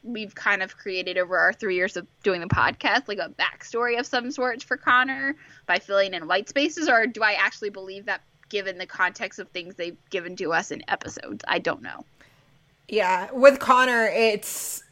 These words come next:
Speaker 2: like, it's equal parts frustrating and fun, 'cause, like, you know, when we talked about this on the shipping room two weeks ago?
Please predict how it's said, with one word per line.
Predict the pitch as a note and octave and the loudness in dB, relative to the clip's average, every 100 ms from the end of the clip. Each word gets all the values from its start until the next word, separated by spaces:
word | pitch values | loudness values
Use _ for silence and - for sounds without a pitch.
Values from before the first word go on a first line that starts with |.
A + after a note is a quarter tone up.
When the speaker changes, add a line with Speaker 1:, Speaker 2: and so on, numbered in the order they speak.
| E3 G#3 - - | -20 -20 -20 -10
Speaker 2:
like, | A#3 A#3 A3+ | 2 2 4
it's | B3 A#3+ | 2 2
equal | C4 - B3+ | -2 0 0
parts | A3 A3 | 2 0
frustrating | - G3+ - A3 G#3+ G#3 | 0 -2 0 -2 -2 -2
and | F#3+ G3+ | -4 -4
fun, | - F3 F#3+ G3 - | -4 -4 -2 -6 -2
'cause, | A#3+ F#3 F#3 F3+ - - | 0 0 -2 -6 -18 -4
like, | G3 F#3 - | -2 -2 -6
you | G#3+ | -8
know, | F#3 | -2
when | G#3+ A#3+ | 2 4
we | A#3 | 4
talked | A#3+ A3 | 4 4
about | G3+ F#3 | 4 0
this | F#3+ | 0
on | G#3 | -4
the | F3+ | -2
shipping | G#3 F#3+ F#3 | -4 -4 -8
room | F3+ F3 F3 - _ _ _ _ _ _ _ | -8 -10 -10 -14 _ _ _ _ _ _ _
two | - | -12
weeks | A3+ D4 | -10 -8
ago? | E4+ | -10